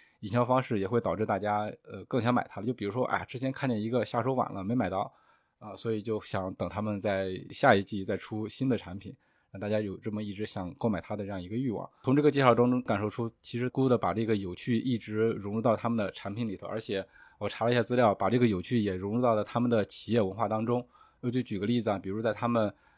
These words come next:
有新人招聘的时候，每一个申请者必须先提交一幅画，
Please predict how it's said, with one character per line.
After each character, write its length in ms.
有 100
新 240
人 260
招 160
聘 120
的 120
时 100
候， 180
每 180
一 60
个 80
申 180
请 140
者 160
必 160
须 120
先 240
提 120
交 120
一 80
幅 120
画， 220